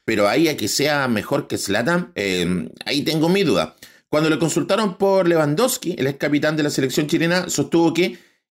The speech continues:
él es más, el que más se parece o asimila a mí, pero en mi prime yo era mejor. En tanto, sobre el uruguayo Luis Suárez, el mundialista en Francia noventa y ocho comentó: "Con Suárez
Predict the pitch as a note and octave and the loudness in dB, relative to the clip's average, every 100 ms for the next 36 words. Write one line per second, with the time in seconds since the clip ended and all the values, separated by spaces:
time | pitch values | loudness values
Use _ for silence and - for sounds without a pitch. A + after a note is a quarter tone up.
0 | _ F3 F#3+ F#3 - - C3 G3 G3+ - | _ 0 2 0 -4 -6 -4 -2 -4 -10
1 | - - A2+ A#2+ A2+ A#2 C#3+ D#3+ B2+ B2 | -16 -8 -4 -2 0 0 0 0 0 2
2 | E3 - A2+ - F#2+ G2+ - A2+ E3+ F#3+ | 0 0 -2 -2 -2 -2 0 2 2 0
3 | - A#2 F3 B2 - F3 G3 G#3+ - C#3 | -2 -2 -2 -2 -2 0 2 2 0 0
4 | A#2+ - C#3 E3 - - F#2 A2+ C#3 G#3 | 0 0 -2 -4 -8 -4 -2 0 0 0
5 | D3 - _ - - _ - C3+ E3+ F3+ | 0 -2 _ -20 -20 _ -4 -2 0 0
6 | F3 F3 E3+ D3 D3 D3 D3 D#3+ D#3+ D#3 | 2 0 2 2 2 4 4 4 4 2
7 | E3 G3 G3+ G3 D#3+ C#3 C3+ C3+ E3 E3 | 2 2 2 0 0 -2 0 0 0 0
8 | C#3+ C#3 D3 - C#3 C#3 C#3+ D#3+ E3+ D3 | -2 -2 -4 -2 -2 0 2 0 2 0
9 | C#3+ E3 F3 D#3 C#3 E3 | 0 0 0 0 0 0